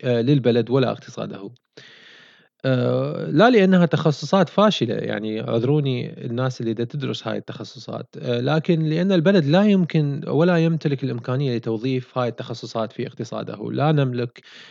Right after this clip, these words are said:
آه، قطاع، آه، إنتاج أدوية كمثال، ولا نملك قطاع بحث علمي يستطيع أنه ي-، ي-، آه، يستكشف دواء جديد أرخص من دواء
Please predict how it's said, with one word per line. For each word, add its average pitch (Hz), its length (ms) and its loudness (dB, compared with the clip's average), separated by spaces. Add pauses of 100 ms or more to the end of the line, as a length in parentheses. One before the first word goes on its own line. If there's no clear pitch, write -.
(120)
آه، 123 140 0
قطاع، 127 580 -2
آه، 117 260 -6
إنتاج 120 360 -2
أدوية 107 680 -4
كمثال، 110 560 -8
ولا 120 600 -4
نملك 120 460 -4
قطاع 123 560 -4
بحث 127 360 -6
علمي 151 440 0 (300)
يستطيع 160 540 0
أنه 135 640 -2
ي-، - 40 -6
ي-، 135 1040 -6
آه، 120 300 -4 (1080)
يستكشف 143 760 0
دواء 131 280 2
جديد 120 420 -2 (120)
أرخص 139 580 -4
من 117 280 -8
دواء 113 320 -4